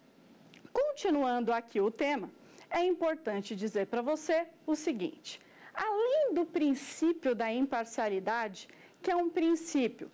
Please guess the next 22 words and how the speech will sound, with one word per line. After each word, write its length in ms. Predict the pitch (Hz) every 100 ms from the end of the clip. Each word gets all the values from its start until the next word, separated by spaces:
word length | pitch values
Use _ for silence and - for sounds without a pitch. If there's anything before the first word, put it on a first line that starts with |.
| -
super 800 | - - - 359 466 466 - 330
importante, 880 | 302 302 330 349 - 220 220 220 - - -
é 120 | - 262
um 120 | 294
princípio 840 | 320 302 285 - 330 320 - 185 -
que 140 | -
assegura 960 | 330 339 - 370 233 208 349 403 370 294
no 140 | 285
processo 840 | 277 302 294 - 269 254 - - - - - -
o 120 | 254
devido 640 | 269 254 226 330 415 330
processo 800 | - 320 311 - 240 226 - 220 - -
legal, 540 | 214 254 220 220 262 - - -
então 320 | 254 247 285
ele 220 | 302 269
garante 920 | 202 208 330 294 254 359 427 415 - 269
aí 360 | 220 285 285 - -
o 80 | 247
nosso 380 | 254 262 262 247
Estado 800 | - - 254 269 320 254 233
de 200 | 208 220
Direito, 560 | 180 208 262 294 -